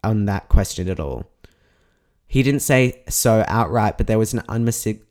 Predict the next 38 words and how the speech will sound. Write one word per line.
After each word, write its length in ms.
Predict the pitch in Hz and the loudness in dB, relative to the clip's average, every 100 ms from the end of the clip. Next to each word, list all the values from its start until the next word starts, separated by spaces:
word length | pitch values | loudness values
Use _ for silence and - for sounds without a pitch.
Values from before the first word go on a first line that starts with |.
| - | -6
unmistakable 920 | 120 123 123 120 - 113 110 120 - | 0 2 2 0 -2 -2 -2 -2 -2
subtext 600 | 107 - 104 - 113 101 | -2 0 -2 -2 -6 -6
to 80 | - | -2
his 100 | 110 | -4
commentary 500 | - 107 101 - 98 | -2 -4 -2 -2 -4
implying 400 | 98 104 98 104 | -4 -4 -4 -4
that 120 | 98 | -4
the 80 | - | -6
sars 560 | 107 - 101 104 104 - | -6 -2 0 0 0 -4
cov 360 | - 107 104 104 101 | -4 -2 0 -2 -2
two 360 | - 104 110 - - - _ | 0 0 0 -4 -14 -20 _
could 380 | - 117 104 - - _ _ - | 2 2 2 -6 -12 _ _ -4
even 320 | 120 117 113 | 0 2 2
have 200 | 117 117 | 2 0
been 200 | 120 113 | 0 0
made 320 | 101 104 - | 0 0 -2
man-made. 1000 | 98 101 101 104 104 107 143 127 - - - _ _ _ | -4 -2 -2 0 0 0 0 -2 -4 -10 -16 _ _ _
"We 120 | - | 2
have 100 | 123 | 2
such 260 | - 156 - | 4 0 2
laboratories 520 | 117 113 123 120 107 | 0 4 4 2 0
ourselves 340 | 110 - 104 113 | 0 0 -2 0
in 80 | |
the 60 | 110 | 0
United 360 | 110 101 104 - | 0 -2 -4 -4
States 400 | 101 95 - - | -4 -4 -4 -4
run 160 | 98 | -4
by 140 | 92 87 | -2 -2
our 160 | 85 | -2
military," 560 | 92 95 107 - 123 120 | -2 -2 -2 -2 -2 -2
he 120 | 120 | -4
continued, 640 | - 120 120 113 117 113 - _ _ - | -4 -4 -2 0 2 0 -6 _ _ -4
"in 160 | 123 | 2
large 320 | 120 113 113 - | 4 4 4 6
part 260 | 117 110 | 6 6
done 240 | - 110 110 | 0 0 2
for 140 | 113 | 2
prevental-, 680 | - 113 104 107 - 104 | 6 4 4 0 0 -2